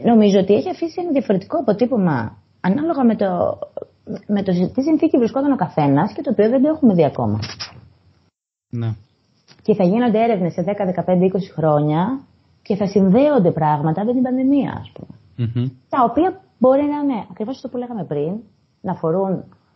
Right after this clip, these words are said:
Speaker 1: ε, την ψυχική υγεία ή τη σωματική, έτσι.
Speaker 2: Μμμ.
Speaker 1: Δεν μπορούμε να το
Speaker 2: Ναι.
Speaker 1: ξέρουμε. Αλλά σίγουρα είναι μια τομή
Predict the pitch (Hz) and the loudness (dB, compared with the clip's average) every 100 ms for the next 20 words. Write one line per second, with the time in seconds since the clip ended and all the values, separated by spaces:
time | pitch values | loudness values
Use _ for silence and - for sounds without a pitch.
0 | - - 190 151 165 - 208 190 127 123 | -14 -6 -2 0 0 0 2 2 4 2
1 | 127 160 - _ _ _ _ 143 180 208 | 2 -2 -10 _ _ _ _ -4 -2 -2
2 | 240 226 226 - 302 151 131 170 143 - | -2 -2 -4 0 4 4 2 0 0 -2
3 | - _ _ - 117 123 160 - 381 403 | -16 _ _ -2 0 2 0 -2 -4 0
4 | 110 104 135 117 110 110 - - 202 233 | 0 2 0 0 -8 -12 -12 -2 2 2
5 | 240 277 370 415 415 440 427 427 427 415 | 0 -6 -10 -8 -6 -6 -6 -8 -6 -6
6 | 427 - 403 392 370 190 139 | -8 -2 2 4 4 2 0